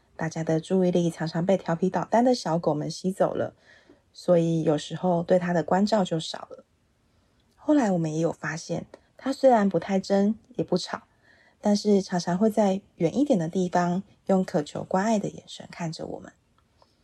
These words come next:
回忆他在无尾香蕉的生活，虽然短短的，但是也有很多可爱的小事情。在学校里面，他身边总是围着一群调皮的幼犬，但卡布很有自己的生活步调。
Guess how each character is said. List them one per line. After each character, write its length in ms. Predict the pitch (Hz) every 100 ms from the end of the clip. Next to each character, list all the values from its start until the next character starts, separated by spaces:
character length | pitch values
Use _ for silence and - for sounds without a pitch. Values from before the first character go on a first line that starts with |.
| _ _ _
回 220 | - 180
忆 220 | 196 202
他 180 | 196 202
在 240 | 202 196 170
无 80 |
尾 140 | 190 175
香 180 | 226 254
蕉 160 | 302
的 100 | 311
生 220 | - 277
活， 380 | 277 240 220 226 - _ _
虽 180 | - 247
然 160 | 226
短 240 | 208 151 185
短 220 | 170 -
的， 180 | - - _ _
但 120 | - 247
是 200 | - 208
也 100 | 175
有 100 | 170
很 120 | -
多 120 | 151
可 140 | -
爱 160 | - 165
的 100 | 151
小 160 | - -
事 220 | - 160
情。 400 | - 151 147 160 _ _ _ _ _ _ _
在 200 | - 214
学 160 | 202 185
校 240 | 214 196
里 100 | 170
面， 340 | 170 175 160 170 _ _
他 160 | - 220
身 220 | 240 233
边 260 | 233 226
总 160 | 233 165
是 180 | - 185
围 180 | 170 160
着 100 | 185
一 140 | 196
群 320 | - 170 160
调 180 | - 165
皮 160 | 165 165
的 120 | 165
幼 200 | 196 156
犬， 240 | - - _ _ _ _
但 160 | 285 277
卡 160 | 196
布 160 | 208 214
很 160 | 185
有 120 | 180 160
自 140 | 180
己 140 | -
的 100 | -
生 240 | - 180 190
活 100 | 170
步 180 | - 156
调。 260 | - -